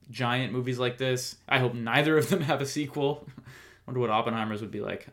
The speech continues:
Um, let's not go down that road. But yeah, um, highly recommend it. I hope you enjoyed listening to this. I did my best without my co-pilot. Okay? It's thirty-five minutes talking alone to yourself with my cat gazing at me.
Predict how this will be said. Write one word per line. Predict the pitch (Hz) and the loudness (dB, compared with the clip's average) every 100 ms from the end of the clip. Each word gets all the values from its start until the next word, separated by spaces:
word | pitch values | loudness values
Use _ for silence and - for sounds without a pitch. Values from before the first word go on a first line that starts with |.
| 101 | -12
Um, | 101 104 - | -10 -10 -12
let's | 104 | -10
not | 113 | -8
go | 113 | -6
down | 101 101 | -6 -6
that | 110 - | -8 -8
road. | 69 - | -8 -4
But | 117 - - - - - | -4 -4 -10 -20 -20 -4
yeah, | 175 139 - - | 2 2 0 -8
um, | 127 127 123 117 - _ _ | 0 0 0 -2 -8 _ _
highly | - 135 135 | -4 2 4
recommend | 131 131 135 | 2 0 0
it. | 170 - - | 0 -2 -6
I | 110 | -8
hope | - 170 185 - | -6 0 0 0
you | 165 | -4
enjoyed | 156 156 147 | 0 2 2
listening | 156 151 147 | 0 -4 -6
to | |
this. | 143 151 - | -2 -2 -2
I | 113 | -2
did | 117 185 | 2 4
my | 185 | 4
best | 147 131 - - - | 2 2 0 -4 -8
without | 117 110 | -6 -4
my | 92 | -4
co-pilot. | - 98 - 87 - - _ _ _ - | -4 -6 -4 -6 -6 -14 _ _ _ -8
Okay? | 113 - 127 127 127 _ _ - | -6 0 0 0 -4 _ _ -20
It's | - - - | -20 -14 -2
thirty-five | 165 151 151 139 | -2 2 2 2
minutes | 135 131 127 - - _ _ _ - | 2 -2 -2 -8 -10 _ _ _ -8
talking | - 143 135 | -2 -2 0
alone | 127 123 120 117 120 113 | 0 0 0 -2 -6 -6
to | 107 | -6
yourself | 104 110 110 | -4 -2 -4
with | 113 | -4
my | 98 | -8
cat | 101 - 117 117 - _ _ _ _ _ _ _ | -12 -8 -6 -6 -12 _ _ _ _ _ _ _
gazing | 127 123 120 117 | 2 4 4 0
at | 113 113 | 0 -2
me. | 110 110 | -4 -4